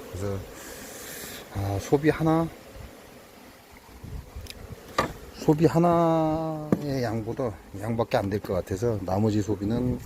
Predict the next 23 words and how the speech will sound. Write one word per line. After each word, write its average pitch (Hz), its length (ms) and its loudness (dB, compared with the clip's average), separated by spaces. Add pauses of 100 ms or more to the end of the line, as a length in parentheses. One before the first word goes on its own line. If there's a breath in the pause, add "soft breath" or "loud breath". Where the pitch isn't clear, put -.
(840 loud breath)
별 107 120 2
의미가 110 300 0
없을 87 300 -4
것 - 120 -2
같고, 87 400 -6 (1500 loud breath)
그래서 107 420 0
이놈들이 113 1120 2
안에 110 260 0
들어가서 107 420 0
집을 117 320 -4
지을 107 160 -4
수 - 140 -8
있게끔. - 400 -6 (3500)
자, 90 120 -4 (920 loud breath)
벌량이 190 520 4 (680)
뭐 123 300 0
아주, 147 360 4
아주 127 220 0
없는 135 240 4
건 156 100 0
아니에요. 104 340 0
있긴 110 380 -4
있어요. 87 340 -8